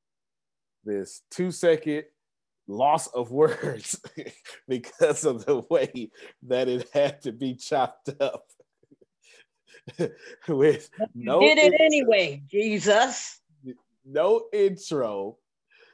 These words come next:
Speaker 1: no outro, no soundproof, <laughs> nothing. And that podcast is retired now, brick by brick. Wind up getting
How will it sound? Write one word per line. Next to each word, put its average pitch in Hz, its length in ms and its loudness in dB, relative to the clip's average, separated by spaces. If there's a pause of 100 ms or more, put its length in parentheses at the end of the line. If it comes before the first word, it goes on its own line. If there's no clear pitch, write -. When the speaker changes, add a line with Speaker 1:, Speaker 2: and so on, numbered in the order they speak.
(300)
Speaker 1:
no 156 480 2
outro, 131 880 0 (480)
no 120 420 0
soundproof, 175 880 -2 (240)
<laughs> - 220 -4
nothing. 139 680 -4 (1600)
And 131 280 -2
that 143 300 -2
podcast 135 540 0
is 120 120 -10
retired 123 500 -4
now, 113 240 -2
brick 127 340 -8
by 120 200 -2
brick. 123 360 -4 (800)
Wind 123 300 -2
up 113 140 -8
getting 110 480 -4